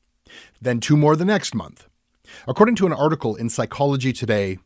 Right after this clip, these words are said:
these were copycat shootings. And more than one of the other killers also cited the same Stephen King novel as inspiration. As the theory goes, mass shootings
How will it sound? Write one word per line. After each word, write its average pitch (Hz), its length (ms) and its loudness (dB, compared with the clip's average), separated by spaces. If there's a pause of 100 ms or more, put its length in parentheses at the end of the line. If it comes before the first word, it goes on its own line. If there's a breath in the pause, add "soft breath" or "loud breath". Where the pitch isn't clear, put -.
(400)
these 135 460 0
were 131 100 -6
copycat 110 640 -6
shootings. - 540 -10 (560 soft breath)
And 135 120 4
more 165 260 8
than 185 220 4
one 151 160 4
of 135 80 0
the 123 100 -2
other 127 220 0
killers 110 560 -2
also 147 420 2
cited 113 400 -2
the 101 60 -12
same 139 420 0
Stephen 120 340 -4
King 110 220 -4
novel 101 280 -2
as 98 100 -8
inspiration. 98 680 -8 (800)
As 170 280 4
the 180 120 -2
theory 143 360 0
goes, 101 520 -2 (340)
mass 131 280 2
shootings 110 560 -4